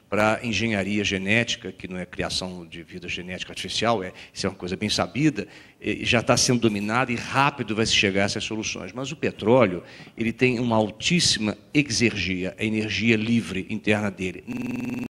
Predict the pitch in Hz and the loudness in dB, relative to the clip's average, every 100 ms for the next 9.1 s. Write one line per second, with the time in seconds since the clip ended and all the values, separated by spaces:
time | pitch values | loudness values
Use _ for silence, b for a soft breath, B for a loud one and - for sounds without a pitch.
0 | - 156 160 165 143 160 160 - 160 165 | 0 4 4 4 4 2 0 0 4 4
1 | - 139 - 135 120 101 95 82 - _ | 2 -4 0 2 4 2 -2 -4 -12 _
2 | _ _ _ _ _ B B B B - | _ _ _ _ _ B B B B -4
3 | 123 127 185 - 127 123 - 120 123 117 | -4 0 0 2 6 4 4 2 4 4
4 | - - 117 117 110 120 151 131 107 123 | 0 -2 0 2 4 6 6 6 2 0
5 | - 170 160 120 110 85 - - 117 120 | 2 2 4 4 2 0 -8 -6 -2 2
6 | 120 117 143 135 123 - 190 175 113 98 | 6 6 8 8 8 6 8 6 6 0
7 | - 127 - 131 131 123 135 139 131 - | -6 -12 -6 -2 0 2 6 6 4 4
8 | 123 104 92 - 117 151 - 131 117 101 | 6 4 2 -4 -2 0 0 2 2 2
9 | 95 | -4